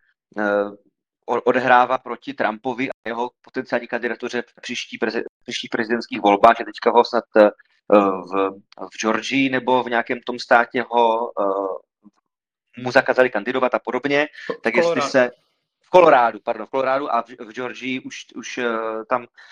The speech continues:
Speaker 1: eh, byl ten, byl ten soudní spor, eh, dlouho probíhal,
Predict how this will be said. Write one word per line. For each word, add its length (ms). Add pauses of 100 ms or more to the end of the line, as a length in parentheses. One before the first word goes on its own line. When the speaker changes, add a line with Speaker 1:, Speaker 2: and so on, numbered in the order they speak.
(300)
Speaker 1:
eh, 100
byl 160
ten, 320
byl 120
ten 120
soudní 260
spor, 300
eh, 520
dlouho 260
probíhal, 420